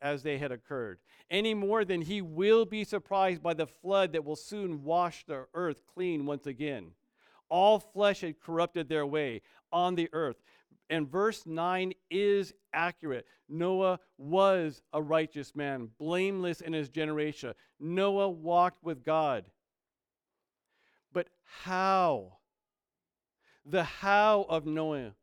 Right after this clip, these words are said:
being called righteous, blameless in his generations, has profound, profound implications for you and for me. I have to ask you, would you consider yourself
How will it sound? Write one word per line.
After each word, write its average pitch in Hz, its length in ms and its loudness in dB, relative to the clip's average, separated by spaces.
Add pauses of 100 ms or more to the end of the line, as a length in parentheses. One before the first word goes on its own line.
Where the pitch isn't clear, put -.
(120)
being 156 220 -2
called 143 380 -4
righteous, 135 500 -6 (540)
blameless 202 600 0
in 175 140 -4
his 175 140 0
generations, 165 600 -2
has 165 220 -4
profound, 202 1000 -2 (240)
profound 214 1040 0
implications 196 880 -2
for 165 120 -4
you 185 520 0
and 147 120 -2
for 156 140 -4
me. 156 480 0 (2500)
I 143 80 -2
have 202 160 0
to 190 80 0
ask 185 360 4
you, 123 140 -6
would 131 300 -4
you 220 280 -2
consider 208 540 -6
yourself 180 600 0